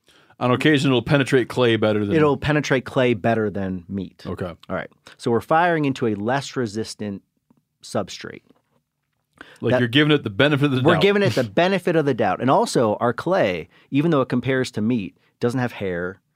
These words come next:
Speaker 2: and it doesn't have hide. And so when you look at mammoths, mammoths can have ten to twelve centimeters of hair that would slow down your projectile. And their hides can be, you know, uh, two or three centimeters thick.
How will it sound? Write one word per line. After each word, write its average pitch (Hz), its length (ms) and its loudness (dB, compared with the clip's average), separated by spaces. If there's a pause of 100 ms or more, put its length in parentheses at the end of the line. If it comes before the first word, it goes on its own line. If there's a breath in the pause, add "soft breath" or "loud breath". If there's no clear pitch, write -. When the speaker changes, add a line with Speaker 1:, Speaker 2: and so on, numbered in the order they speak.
(220)
Speaker 2:
and 110 100 -8
it 104 40 -4
doesn't 120 160 -6
have 104 100 -4
hide. - 540 -10 (760 soft breath)
And 113 220 -2
so 120 140 2
when 113 140 2
you 117 80 2
look 143 160 -2
at 117 80 0
mammoths, 113 600 -4
mammoths 127 380 -4
can 110 140 -8
have 113 380 -8
ten 131 240 -8
to 123 60 -10
twelve 120 380 -8
centimeters 107 840 -10 (300)
of 92 480 -12 (180)
hair - 540 -4 (400)
that 104 120 -6
would 104 120 -12
slow 117 260 0
down 104 220 -2
your 95 80 -8
projectile. 82 680 -16 (240 soft breath)
And 117 120 -2
their 170 120 -2
hides 135 520 -6
can 104 220 -8
be, 113 480 -6 (600 soft breath)
you 110 80 -14
know, 78 260 -16 (240)
uh, - 220 -18 (100)
two 180 220 0
or 135 80 0
three 143 320 -8
centimeters 113 680 -4
thick. - 500 -8